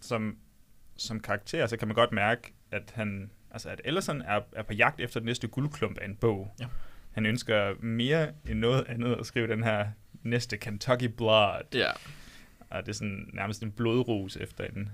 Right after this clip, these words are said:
Speaker 1: en ny true cli-, true crime,
Speaker 2: Ja.
Speaker 1: en ny klassiker. Ja.
Speaker 2: Men, altså, og jeg synes, Ethan Hawke, han gør det fandme godt.
Speaker 1: Ja,
Speaker 2: Jeg kan
Speaker 1: han er
Speaker 2: virkelig
Speaker 1: skidegod.
Speaker 2: godt lide Ethan Hawke.
Speaker 1: Jamen, det kan jeg generelt.
Speaker 2: Ja.
Speaker 1: Altså, jeg synes altid, at
Speaker 2: Jamen, han er, han er god.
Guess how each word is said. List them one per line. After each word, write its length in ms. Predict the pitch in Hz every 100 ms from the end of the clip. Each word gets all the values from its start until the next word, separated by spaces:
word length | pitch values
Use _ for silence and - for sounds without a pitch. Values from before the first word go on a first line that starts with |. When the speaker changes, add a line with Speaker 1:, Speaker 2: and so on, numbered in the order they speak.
| - - -
Speaker 1:
en 80 | 107
ny 260 | 110 110
true 280 | - 113 104 -
cli-, 360 | 104 95 - -
true 220 | 135 131
crime, 480 | - 113 101 107 113 -
Speaker 2:
Ja. 160 | 120 95
Speaker 1:
en 160 | 104
ny 100 | 107
klassiker. 460 | 120 - 101 - 104 110 - - - -
Ja. 40 |
Speaker 2:
Men, 200 | 135 135 127
altså, 180 | 123 123
og 80 | 127
jeg 100 | 120
synes, 280 | 139 - - -
Ethan 200 | 117 120
Hawke, 220 | 117 120
han 80 | 110
gør 120 | 104
det 100 | 107
fandme 260 | - 117 107
godt. 180 | 110 - - - - -
Speaker 1:
Ja, 60 |
Speaker 2:
Jeg 80 | -
kan 100 | -
Speaker 1:
han 80 | 113
er 40 | 104
Speaker 2:
virkelig 180 | 139 151
Speaker 1:
skidegod. 160 | 214
Speaker 2:
godt 100 | 117
lide 160 | 117 117
Ethan 160 | 110 113
Hawke. 260 | 113 110 - 107
Speaker 1:
Jamen, 200 | 117 113
det 80 |
kan 120 | - 117
jeg 100 | 104
generelt. 400 | 98 92 92 - -
Speaker 2:
Ja. 40 |
Speaker 1:
Altså, 160 | 107 -
jeg 100 | 104
synes 180 | 104 -
altid, 380 | 107 - - 104 -
at 80 | 120 - - - - 131
Speaker 2:
Jamen, 100 | 123
han 100 | 156
er, 120 | 147
han 160 | 156
er 80 | 160
god. 200 | 147 117